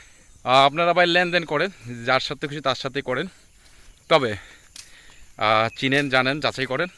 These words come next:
তারপরে। হ্যাঁ, আর আমার ঠিকানাটা হচ্ছে খাগড়াছড়ি জেলা,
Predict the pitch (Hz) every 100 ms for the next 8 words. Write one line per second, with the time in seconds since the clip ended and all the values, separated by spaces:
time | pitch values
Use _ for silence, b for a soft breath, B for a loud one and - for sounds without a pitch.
0 | - 165 151 120 92 B B B B B
1 | B B - 156 117 B B B B B
2 | - 110 117 143 165 170 180 180 - 180
3 | 165 160 165 175 165 190